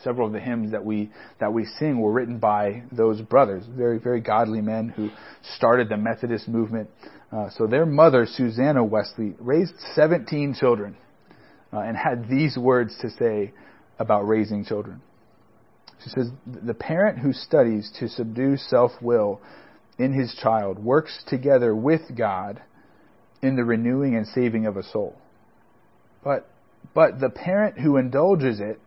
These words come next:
that is self-will, within a child, does the devil's work, makes religion impracticable, salvation unattainable, and does all that in him lies to condemn his child, soul, and body forever."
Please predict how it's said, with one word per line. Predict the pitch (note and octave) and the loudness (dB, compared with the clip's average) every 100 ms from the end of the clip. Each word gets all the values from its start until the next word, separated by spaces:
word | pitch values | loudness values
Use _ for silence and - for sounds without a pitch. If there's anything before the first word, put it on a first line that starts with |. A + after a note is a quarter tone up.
| - | -8
that | A#2+ | -4
is | A#2+ G#2+ - | -4 -4 2
self-will, | C#3 C#3 C3+ B2 C3+ G#2+ A2 - - - | 6 6 4 0 2 2 -2 -8 -20 -12
within | B2 A2+ A#2+ | -10 -4 -2
a | A#2 | -2
child, | - G#2+ G2 - - - - B2+ | 0 -2 -4 -8 -20 -20 -16 -2
does | C3+ D3+ D3 - | 2 4 2 0
the | |
devil's | A#2 C#3+ D#3 C3+ | 4 6 6 4
work, | G#2 G2+ G2 - - _ _ _ _ - | 2 -8 -8 -14 -20 _ _ _ _ -4
makes | C3+ C3+ - | -2 -2 -2
religion | B2+ B2+ D3 D3+ D3 | -2 0 0 0 0
impracticable, | C3+ D3 D#3 C3 - G#2+ G#2 F#2+ - _ - - _ _ - | 0 0 2 2 0 -10 -10 -12 -12 _ -20 -20 _ _ 0
salvation | C#3 A#2 A#2 D3+ D#3+ D3 | 6 6 6 4 2 -2
unattainable, | A#2+ C#3 C#3 C3 A#2+ G#2+ G#2 G2+ | 0 2 2 0 0 0 -2 -2
and | A2 A2+ | -4 -2
does | A#2+ A#2+ A2+ | 0 0 0
all | - A#2 C#3+ C#3 | -2 2 2 2
that | A#2 - | 2 0
in | C3+ C#3 | -2 -2
him | B2+ A2+ G#2+ G#2+ - _ _ _ | -2 -2 -4 -8 -14 _ _ _
lies | A2+ G#2+ A#2+ A#2 - - - - - | 0 4 4 2 -4 -16 -20 -20 -4
to | D3 | -2
condemn | B2 A#2+ A2+ B2 C#3+ C3+ | 0 0 2 4 4 2
his | C#3 C#3 - | 0 0 -2
child, | A2 G#2 G2+ G#2 - - | -2 0 -4 -8 -14 -2
soul, | B2+ B2 B2 A#2+ | 2 4 2 0
and | A#2 A2+ | -4 -4
body | G2+ F#2 F#2 G#2 _ - | -2 -2 -6 -16 _ -16
forever." | D#2+ G2 - | -10 -12 -12